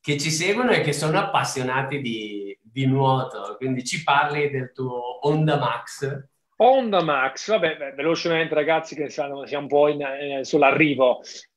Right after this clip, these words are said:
Speaker 2: Però Onda Max è nato, eh, ti giuro, quindici anni fa, un logo che ha ideato mia cugina, Onda Max, appunto c'ho addirittura una collezione di piatti, un tappeto, un sacco di cose,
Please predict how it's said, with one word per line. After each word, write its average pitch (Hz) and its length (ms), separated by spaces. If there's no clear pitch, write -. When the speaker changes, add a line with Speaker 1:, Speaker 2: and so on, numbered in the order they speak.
Speaker 2:
Però 240 240
Onda 240 160
Max 269 380
è - 20
nato, 170 300
eh, 202 100
ti 165 100
giuro, 196 240
quindici 220 320
anni 208 200
fa, 135 140
un 135 200
logo 240 400
che 170 140
ha - 20
ideato 165 380
mia 165 140
cugina, 165 680
Onda 165 240
Max, 127 480
appunto 190 540
c'ho 156 240
addirittura 151 440
una 156 160
collezione 165 380
di 160 100
piatti, 160 420
un 160 120
tappeto, 165 480
un 170 60
sacco 214 280
di 156 120
cose, 131 420